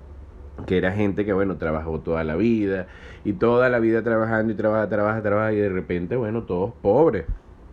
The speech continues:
Y yo decía, bueno, ¿y quién le garantiza a uno que si uno trabaja, si yo trabajo veinte años de mi vida, no voy a terminar siendo ese señor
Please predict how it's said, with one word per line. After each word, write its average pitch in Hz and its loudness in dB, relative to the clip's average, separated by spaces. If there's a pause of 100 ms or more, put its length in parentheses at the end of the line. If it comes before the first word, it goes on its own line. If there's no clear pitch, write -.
(440)
Y 92 -2
yo 90 0
decía, 92 -2
bueno, 117 0
¿y 104 -4
quién 92 -2
le 95 0
garantiza 107 0
a 107 2
uno 113 0 (400)
que 113 2
si 107 -4
uno 104 0
trabaja, 113 0
si 113 -6
yo 92 -2
trabajo 110 0
veinte 113 0
años 110 -2
de 120 -4
mi 107 -2
vida, 101 -2
no 107 -4
voy 87 -2
a 80 -6
terminar 90 -4
siendo 82 -6
ese 95 -8
señor 73 -8